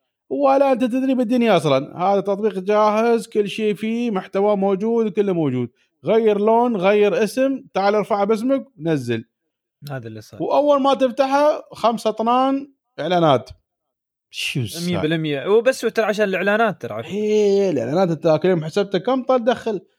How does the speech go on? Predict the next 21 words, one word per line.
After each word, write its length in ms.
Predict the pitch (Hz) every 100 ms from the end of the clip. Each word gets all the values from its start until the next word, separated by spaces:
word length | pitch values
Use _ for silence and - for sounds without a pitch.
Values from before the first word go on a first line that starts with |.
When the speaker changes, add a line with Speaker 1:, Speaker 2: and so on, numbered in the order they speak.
| _ -
Speaker 1:
توصل 300 | 208 214 226
لين 140 | 269
Speaker 2:
وايد. 200 | 262 285
Speaker 1:
ميتين 240 | 285 269
ألف 300 | 269 294 202
في 60 | -
السنة. 340 | 190 226 156 - _ _ - - -
Speaker 2:
وايد. 580 | 120 131 143 135 123 104
Speaker 1:
ميتين 280 | 127 120
ألف 200 | 131 139
أنت 60 | 147
Speaker 2:
وايد. 160 | 135 147
Speaker 1:
من 120 | 135
تطبيق 400 | 143 170 170 151
واحد، 320 | 180 185 214
تخيل 280 | 160 185 190
عندك 280 | 180 180 170
التخ-، 260 | - 147 - -
آه، 240 | 147 190
مية 160 | 180 170
تطبيق 420 | 165 147 185